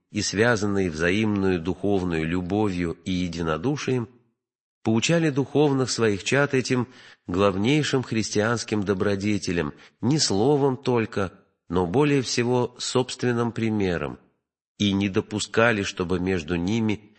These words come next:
возникало какое-либо разделение, к чему ученики по немощи человеческой нередко бывают склонны, как ещё апостол Павел обличал за такое разделение коринфян глаголя:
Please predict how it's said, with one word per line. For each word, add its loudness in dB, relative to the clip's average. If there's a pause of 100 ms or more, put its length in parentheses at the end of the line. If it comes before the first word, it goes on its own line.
(160)
возникало 0
какое-либо 0
разделение, 0 (540)
к -16
чему 0
ученики -2
по -2
немощи 0
человеческой -4 (260)
нередко 0
бывают 0
склонны, 0 (720)
как 2
ещё 2
апостол -2
Павел 2 (120)
обличал 2
за -6
такое 0
разделение -2
коринфян -2
глаголя: -4